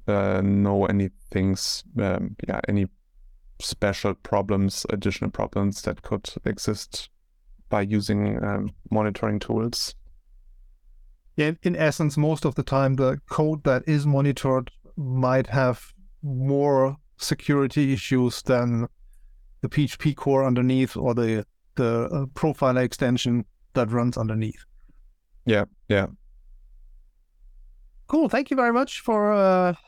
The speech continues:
Speaker 2: this very insightful, uh, little chat. Um, one question, uh, at the end. Um, so when I'm using an external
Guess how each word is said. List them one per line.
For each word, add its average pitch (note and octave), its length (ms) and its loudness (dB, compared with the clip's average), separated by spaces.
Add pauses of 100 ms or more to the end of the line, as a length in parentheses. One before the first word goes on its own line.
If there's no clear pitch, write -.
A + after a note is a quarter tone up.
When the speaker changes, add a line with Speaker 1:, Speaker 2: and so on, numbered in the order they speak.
(160)
Speaker 2:
this E3+ 200 0
very E3+ 520 2
insightful, E3+ 920 2 (220)
uh, D3+ 380 4 (320)
little E3+ 240 0
chat. G#3+ 360 0 (560)
Um, F#3+ 640 2 (340)
one G#3 220 2
question, C#4 720 0 (100)
uh, G3+ 460 2
at G#3 160 0
the F#3+ 180 4
end. D4 400 4 (160)
Um, G3 800 0 (580)
so - 160 -2
when A#3 160 2
I'm D4+ 140 2
using A#3+ 320 4
an F#3+ 80 2
external F#3 840 0